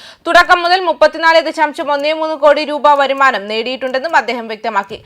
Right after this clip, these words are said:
രണ്ടായിരത്തി പതിനാല് ഒക്ടോബർ മൂന്നിനാണ് മൻ കി ബാത് ആദ്യമായി സംപ്രേഷണം ചെയ്തത്. ആകാശവാണിയിലൂടെ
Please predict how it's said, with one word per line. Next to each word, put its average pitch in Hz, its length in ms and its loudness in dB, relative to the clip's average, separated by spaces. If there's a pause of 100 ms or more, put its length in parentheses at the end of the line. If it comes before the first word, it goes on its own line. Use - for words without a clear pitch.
(280)
രണ്ടായിരത്തി 381 420 4
പതിനാല് 370 540 4
ഒക്ടോബർ 339 420 2
മൂന്നിനാണ് 320 560 0
മൻ 311 300 0
കി 320 80 0
ബാത് 320 300 4
ആദ്യമായി 285 540 0 (120)
സംപ്രേഷണം 277 540 -2
ചെയ്തത്. 196 360 -6 (340)
ആകാശവാണിയിലൂടെ 311 1040 4